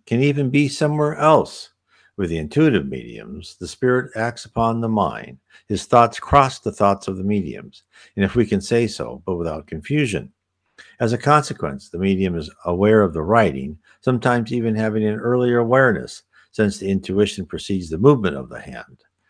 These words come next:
However, the expressed thought is not that of the medium. And that's a lot of mediums. Psychograph,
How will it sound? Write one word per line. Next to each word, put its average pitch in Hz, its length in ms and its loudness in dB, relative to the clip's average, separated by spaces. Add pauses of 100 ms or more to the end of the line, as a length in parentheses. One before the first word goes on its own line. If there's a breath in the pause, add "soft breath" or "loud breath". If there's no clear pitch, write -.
(500)
However, 120 440 4
the 104 120 2
expressed 98 480 0
thought 113 340 2
is 82 140 -8
not 101 320 0
that 87 340 0
of 78 160 -10 (140)
the 82 40 -14
medium. 82 440 -6 (420)
And 117 140 -2
that's 160 180 2
a 117 100 0
lot 113 320 8
of 95 140 0
mediums. 85 340 -6 (460 soft breath)
Psychograph, 90 800 -2